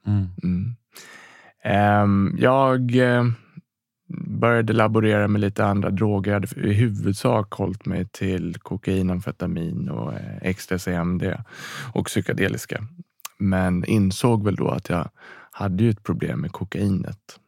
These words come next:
Speaker 2: Ehm, så jag tänkte att det var kanske bra att pröva något annat. Ehm, och röka var ingen bra på. <laughs> Weed. <laughs> Försökte lära mig det.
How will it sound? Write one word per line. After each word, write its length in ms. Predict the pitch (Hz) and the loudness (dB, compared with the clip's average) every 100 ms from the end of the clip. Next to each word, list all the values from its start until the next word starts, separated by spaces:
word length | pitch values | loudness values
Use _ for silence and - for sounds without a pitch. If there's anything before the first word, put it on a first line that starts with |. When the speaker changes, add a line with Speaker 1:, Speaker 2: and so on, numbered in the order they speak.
| _ 165 - | _ -20 -12
Speaker 2:
Ehm, 480 | 82 78 76 73 113 | -8 -6 -6 -8 -8
så 140 | - | -6
jag 100 | 92 | -6
tänkte 320 | - 92 - | -2 -2 -4
att 80 | 90 | -6
det 60 | 92 | -4
var 260 | 92 90 - - - - - - - - _ | -2 -4 -6 -18 -20 -20 -20 -20 -20 -20 _
kanske 260 | - 107 120 | -8 -6 -2
bra 200 | 107 95 | 0 0
att 80 | 98 | 0
pröva 280 | 120 101 98 | 0 0 0
något 140 | - | 0
annat. 540 | 120 90 101 151 - - _ - - _ - _ - | 0 2 0 0 -4 -10 _ -20 -20 _ -20 _ -6
Ehm, 520 | 101 98 95 95 - | -2 2 2 2 -2
och 100 | - | 0
röka 380 | 123 143 123 - | 4 4 2 2
var 100 | 151 | 2
ingen 220 | 135 101 | 4 4
bra 200 | - - | 2 -2
på. 260 | - - 160 - - - - - - - | -2 0 0 -2 -12 -14 -14 -16 -20 -6
<laughs> 140 | 147 - | -2 2
Weed. 360 | 107 120 156 - | 2 4 2 4
<laughs> 140 | 147 113 - 185 180 - - - | 2 2 0 -2 -2 -6 -8 -12
Försökte 420 | - - 107 101 117 | -8 2 2 4 4
lära 220 | 107 101 | 6 6
mig 140 | 104 | 4
det. 320 | 98 98 117 | 4 4 2